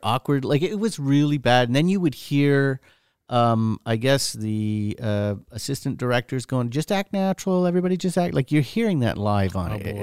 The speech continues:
Speaker 1: Like, it was just, and it was clunky. It was really clunky. And I'm like, "Damn, this is the Golden Globes. You,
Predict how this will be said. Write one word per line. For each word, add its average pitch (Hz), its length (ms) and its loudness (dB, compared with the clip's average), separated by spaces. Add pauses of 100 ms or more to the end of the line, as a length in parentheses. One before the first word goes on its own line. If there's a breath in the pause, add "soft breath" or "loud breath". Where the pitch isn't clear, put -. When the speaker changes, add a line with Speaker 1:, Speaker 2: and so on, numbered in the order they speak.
Speaker 1:
Like, 151 100 -2
it 160 120 0
was 185 140 0
just, - 260 -4 (300 loud breath)
and 170 80 -2
it 202 40 4
was 220 100 0
clunky. 170 560 2 (100)
It 151 80 -6
was 156 200 0
really 165 260 4
clunky. 160 320 0
And 143 100 2
I'm 131 120 0
like, 120 260 -4
"Damn, 180 440 -8 (680)
this 262 180 0
is 339 140 2
the 330 80 2
Golden 135 400 2
Globes. 95 460 -2
You, 269 320 2